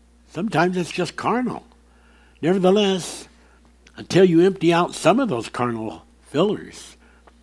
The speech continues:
you'll not have space for the working of the Holy Ghost. It's not that the Holy Ghost needs all that much room, but you need that much room for new space to happen in you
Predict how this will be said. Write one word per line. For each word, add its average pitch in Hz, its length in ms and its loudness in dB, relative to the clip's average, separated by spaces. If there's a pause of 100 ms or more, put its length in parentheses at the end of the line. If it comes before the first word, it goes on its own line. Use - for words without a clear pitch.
(360)
you'll 180 160 2
not 196 180 2
have 151 180 0
space - 680 -6
for 113 180 -12
the 104 80 -8
working 123 400 -10
of 98 100 -14
the 92 100 -12
Holy 113 280 -10
Ghost. - 640 -18 (1900)
It's 110 200 -12
not 151 220 0
that 135 160 -4
the 113 80 -8
Holy 120 240 -2
Ghost 123 320 -6
needs 123 240 -6
all 117 160 -2
that 107 240 -6
much - 260 -14
room, 127 420 -2
but 104 200 -10
you 156 240 -4
need 113 280 -6
that 110 200 -4
much 104 260 -10
room 107 380 -12 (1200)
for 117 200 -8
new 170 240 4
space 185 560 0
to 110 100 -2
happen 101 380 -8
in 92 160 -12
you 117 260 -8